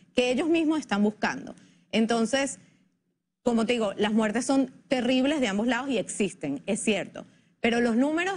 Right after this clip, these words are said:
además, también los da el Ministerio de Salud de Hamas, de Gaza. Pues el ministerio, ¿quién es el Ministerio de Salud en Gaza? Hamas. ¿Quién es Hamas? Un grupo terrorista. Entonces estamos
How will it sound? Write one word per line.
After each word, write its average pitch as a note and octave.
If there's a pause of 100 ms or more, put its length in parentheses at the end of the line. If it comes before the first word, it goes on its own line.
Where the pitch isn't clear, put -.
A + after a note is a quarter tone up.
además, G#3+
también C4+
los C#4
da C#4
el C4
Ministerio A3+ (240)
de A3
Salud G#3
de A#3+
Hamas, F#3+
de G#3
Gaza. F#3
Pues F3
el F#3+
ministerio, A3+
¿quién C4+
es F4
el E4+
Ministerio A#3
de A#3
Salud G#3 (380)
en A3
Gaza? A3 (340)
Hamas. F#3 (260)
¿Quién B3+
es D4
Hamas? D4
Un A3
grupo A#3
terrorista. F#3 (260)
Entonces A3
estamos C4+